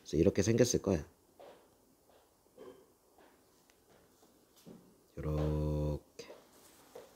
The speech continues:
됐어요? 그치. 그래서 특이하게 보시면 또 뭐가 생기냐면 요런 Y 절편이란 것도 생기고,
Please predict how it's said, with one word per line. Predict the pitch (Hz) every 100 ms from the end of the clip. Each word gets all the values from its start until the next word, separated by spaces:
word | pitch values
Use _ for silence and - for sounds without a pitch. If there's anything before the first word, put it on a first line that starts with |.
| - - - - - - - -
됐어요? | - - 101 - - - _ - - - - _ - - - -
그치. | - - - - - - - -
그래서 | 90 92 113 143 156
특이하게 | - 151 160 151 139 127 123 127 127 - -
보시면 | 107 - 123 90 98 175 - - - - - - - - - _ _ _ - - - - -
또 | 107
뭐가 | 82 90 113
생기냐면 | 107 92 85 85 131 113 - - _ - 80
요런 | 95 104 101 101 - - _
Y | 80 95 104 110 113 110
절편이란 | - 92 95 - 131 117 101 92
것도 | 87 - 82
생기고, | 107 110 101 - 78 139 202